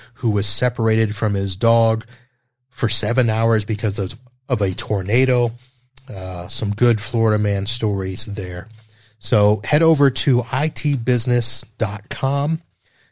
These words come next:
and click on the show notes. While you're there, if, uh, you got referred to this program or you are needing to make sure that you,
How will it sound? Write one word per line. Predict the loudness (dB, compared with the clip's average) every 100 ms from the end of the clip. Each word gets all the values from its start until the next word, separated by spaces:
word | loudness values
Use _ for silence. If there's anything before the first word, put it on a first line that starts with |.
| _
and | -4 -2 -2 -4 -4
click | -4 -2
on | -2
the | -2
show | -2 0 2
notes. | 2 0 -2
While | -4 0
you're | 2 2
there, | 2 2 2 0 -4 -20 -8
if, | 0 2 2 -2 -4
uh, | -2 -2 -4 -6 -12 _ _
you | -4 0
got | 2 0
referred | -4 0 0 0
to | -2
this | 0 -2 -2
program | -6 -2 0 2 0 0 -2 -4
or | -4 -2 0 0 -2 -8 -20 -20 -6
you | -2 0
are | 2 0 -6 _ _ _ _ _ _ _ _ _ -10
needing | 0 2 4 2 2
to | 2 2
make | 2 2
sure | 0 0 0 2
that | 2 0
you, | 0 0 0 -2